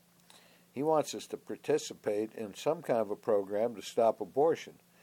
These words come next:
And even if you just say, "Hey, I'm gonna pray three times a day. I'm gonna pray at breakfast, I'm gonna pray at lunch, I'm gonna pray at dinner to stop abortion."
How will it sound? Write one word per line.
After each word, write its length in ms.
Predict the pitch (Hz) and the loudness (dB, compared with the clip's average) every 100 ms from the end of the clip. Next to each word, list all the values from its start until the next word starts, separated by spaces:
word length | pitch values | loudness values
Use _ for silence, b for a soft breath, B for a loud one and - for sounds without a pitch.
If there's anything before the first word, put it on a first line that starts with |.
| b b - | b b -12
And 120 | 110 | -4
even 240 | 147 165 | 0 2
if 160 | 156 147 | 0 0
you 140 | 156 | -2
just 240 | 143 151 - | 0 -2 0
say, 220 | 156 135 | 0 2
"Hey, 140 | 156 | 0
I'm 180 | 151 139 | 0 0
gonna 140 | 156 123 | 0 0
pray 260 | 156 147 | 4 2
three 280 | 127 - 151 | 2 -2 -2
times 420 | - 160 156 147 | 4 4 4 -2
a 40 | 151 | -2
day. 320 | 147 110 - _ _ _ b b b b | 2 2 0 _ _ _ b b b b
I'm 140 | 101 117 | -8 -2
gonna 160 | 123 | -2
pray 320 | 120 139 131 | 4 8 8
at 80 | 113 | 8
breakfast, 1000 | 101 107 104 98 95 90 151 - 175 - | 0 -14 -14 -14 -4 6 6 6 -2 0
I'm 140 | 143 127 | 0 2
gonna 140 | 123 | 0
pray 280 | 113 139 135 | 2 6 8
at 100 | 117 | 8
lunch, 380 | 120 151 - - | 6 4 4 -4
I'm 120 | 117 | 0
gonna 140 | 131 | 0
pray 260 | 117 139 139 | 0 4 4
at 140 | 113 | 4
dinner 380 | 98 135 165 175 _ b b - | 2 2 2 -4 _ b b -4
to 100 | 110 | -2
stop 520 | - - 135 147 - | -2 4 6 6 4
abortion." 580 | 131 135 123 104 - | 2 6 6 4 -4